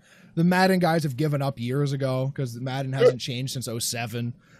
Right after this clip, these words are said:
Uh, the N H L, N H L guys are all Canadian, so they're all like, "Oh, yeah, bud, you know, it's just, uh, it was just a slap in the back there. It was a good time there."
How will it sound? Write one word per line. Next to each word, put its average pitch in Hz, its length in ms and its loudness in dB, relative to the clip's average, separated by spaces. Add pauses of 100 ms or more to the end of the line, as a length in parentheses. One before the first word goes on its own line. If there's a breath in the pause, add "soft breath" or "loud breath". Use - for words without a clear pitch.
(140)
Uh, 120 320 -2
the 160 100 4
N 185 60 6
H 185 160 4
L, 165 200 0
N 170 120 -4
H 165 120 -2
L 160 140 0
guys 156 300 0
are 143 80 2
all 143 80 2
Canadian, 127 580 -2
so 139 120 -4
they're 123 120 -2
all 123 160 -2
like, 113 240 -4
"Oh, 339 220 -4
yeah, 302 200 -4
bud, 254 240 -2
you 285 80 -6
know, 240 200 -4
it's 277 100 -10
just, 254 160 -12
uh, 202 420 -2 (140)
it 262 60 -12
was 254 80 -12
just 269 160 -10
a 214 40 -8
slap 247 240 -4
in 277 80 -4
the 208 60 -2
back 208 240 -2
there. 233 120 -2
It 254 40 0
was 277 80 -4
a 277 60 -8
good 233 120 -8
time 226 220 -6
there." 220 220 -6